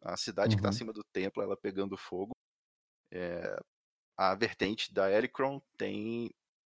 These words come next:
Speaker 1: essa, tem uma profecia
Speaker 2: Sim. Ah,
Speaker 1: que
Speaker 2: tá.
Speaker 1: diz que o Deus Sol um dia vai voltar e vai queimar todos, restabelecendo o tempo. Essa aí é uma,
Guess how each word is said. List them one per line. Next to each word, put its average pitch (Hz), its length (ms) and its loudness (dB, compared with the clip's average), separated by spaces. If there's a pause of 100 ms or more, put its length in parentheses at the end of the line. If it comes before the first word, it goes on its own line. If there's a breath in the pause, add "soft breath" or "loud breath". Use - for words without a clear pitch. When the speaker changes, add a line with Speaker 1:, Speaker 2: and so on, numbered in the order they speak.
(100)
Speaker 1:
essa, 110 880 4 (500)
tem 107 100 0
uma 110 100 0
profecia 113 560 0
Speaker 2:
Sim. - 60 -16 (600)
Ah, 104 120 4
Speaker 1:
que 98 80 0
Speaker 2:
tá. - 120 -6
Speaker 1:
diz - 180 -6
que 110 580 -4 (300)
o 104 140 -4
Deus 104 280 0
Sol - 420 2
um 107 140 -4
dia 110 260 4
vai 101 160 6
voltar 127 640 2 (160)
e 101 60 -4
vai 107 120 4
queimar 113 440 0
todos, 120 560 0
restabelecendo 101 760 0
o 120 40 -4
tempo. - 460 -4 (840)
Essa - 380 -2
aí 92 420 0 (180)
é 95 100 -8
uma, 95 760 0